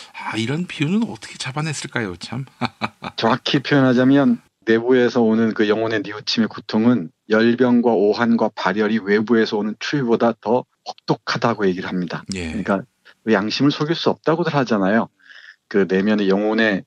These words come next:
Speaker 2: 목소리에 귀를 기울이는 자들에게는 뉘우침의 시간이야말로 정말 고통스러운 시간이겠죠.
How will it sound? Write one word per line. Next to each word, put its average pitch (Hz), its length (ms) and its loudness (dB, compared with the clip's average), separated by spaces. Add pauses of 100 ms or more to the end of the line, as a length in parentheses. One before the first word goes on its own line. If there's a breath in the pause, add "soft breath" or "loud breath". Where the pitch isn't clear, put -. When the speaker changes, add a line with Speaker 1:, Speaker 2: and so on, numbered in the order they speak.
(120)
Speaker 2:
목소리에 101 600 0
귀를 - 220 -4
기울이는 101 500 -4
자들에게는 95 680 -2 (460 soft breath)
뉘우침의 139 420 2
시간이야말로 117 640 2
정말 117 260 -2
고통스러운 117 600 0
시간이겠죠. 107 720 -4